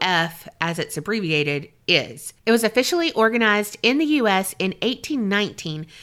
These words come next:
by Thomas Wildey of Baltimore, but he was from London. However, before this time, so some say it was, like, medieval times that this all came about, but others say probably in the early sixteen hundreds, late seventeen hundreds,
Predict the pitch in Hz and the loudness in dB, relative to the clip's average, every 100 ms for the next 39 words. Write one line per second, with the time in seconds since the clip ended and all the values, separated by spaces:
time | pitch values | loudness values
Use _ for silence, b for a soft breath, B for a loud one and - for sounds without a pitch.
0 | b - 190 180 - 202 185 170 180 180 | b 2 2 2 0 2 2 -2 -4 2
1 | 269 311 302 269 240 185 170 202 165 - | 6 6 4 -2 -2 -2 2 2 0 -4
2 | 147 139 151 B B - 170 254 220 - | -8 -8 -14 B B -8 -2 0 2 2
3 | 202 175 160 143 - 147 - - - _ | 2 2 -2 -4 -12 -16 -18 -20 -20 _
4 | 254 285 302 202 180 190 220 294 330 349 | 2 4 4 4 0 2 2 6 4 4
5 | 311 - 170 143 165 - 302 262 339 370 | -2 0 -2 -2 -8 2 2 4 2 2
6 | 415 359 285 262 - 240 - 226 226 208 | 2 4 4 2 2 2 2 0 0 -2
7 | 185 175 b b 226 240 226 226 269 254 | -2 -4 b b 4 4 4 0 -2 2
8 | 262 247 247 247 240 247 247 - 233 233 | 2 4 2 -4 -2 -2 -2 4 4 4
9 | 254 233 226 233 233 226 - B B - | 2 0 2 2 4 2 -2 B B 2
10 | 226 - 277 330 339 - 240 202 - 330 | 4 4 0 2 0 0 0 -2 0 4
11 | 370 403 370 359 320 - 233 226 240 247 | 6 4 4 2 2 2 0 4 2 2
12 | 233 254 - 233 254 254 262 247 214 - | -2 -4 -2 -2 -2 0 2 2 0 -10
13 | - 202 208 226 - - 196 208 247 294 | -8 -4 0 0 -2 -4 0 2 0 0
14 | 269 269 269 277 269 233 - | -2 -2 -2 -2 -2 -6 -14